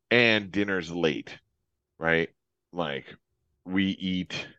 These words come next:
a late dinner, right, for Thanksgiving. And when I say we, I mean my side of the family. Uh, my wife's side of the family has, like, their Thanksgiving at, like, three o'clock. And I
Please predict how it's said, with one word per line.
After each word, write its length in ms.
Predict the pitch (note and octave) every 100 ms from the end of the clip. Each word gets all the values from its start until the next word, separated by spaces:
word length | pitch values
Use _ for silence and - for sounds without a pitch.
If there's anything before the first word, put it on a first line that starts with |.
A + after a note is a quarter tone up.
| _ _ _ _ _ D#2+
a 60 |
late 440 | E2 E2+ E2+ - D2
dinner, 380 | E2 B1 G1+ _ _ _ _
right, 280 | D#2+ D#2 -
for 120 | C#2+
Thanksgiving. 560 | D#2 C#2 - D#2 - - _ _ - - _
And 160 | - D2
when 100 | F2
I 60 | E2+
say 200 | A2 E2+
we, 260 | F2 F#2
I 60 | F2
mean 200 | F2+ F2
my 160 | F2 F2
side 260 | - C#2
of 60 | C#2
the 80 | C2
family. 340 | D#2 C2 - _ _ _ _ _ _ -
Uh, 160 | E2
my 160 | D#2+ F2
wife's 340 | F2+ F#2+ G#2
side 220 | - G2+ G2+
of 80 |
the 60 | F#2
family 440 | - F#2 G2+ G#2+
has, 540 | F#2+ F#2+ F#2 F2 E2 - _ _ _ _ _ _ _
like, 240 | F2+ E2+ - _
their 380 | F2+ E2 F#2+ F#2+
Thanksgiving 680 | F#2+ G2+ F2+ - G#2 B2 A#2+
at, 160 | F#2+
like, 260 | F2+ E2+ E2 - - -
three 240 | G2+ G2
o'clock. 420 | E2 F#2 C#2 - - - _ _ _ _ _ _ _ _ _ _ _ _ _ _ _ _ _ _
And 120 | - G2+
I 140 | F#2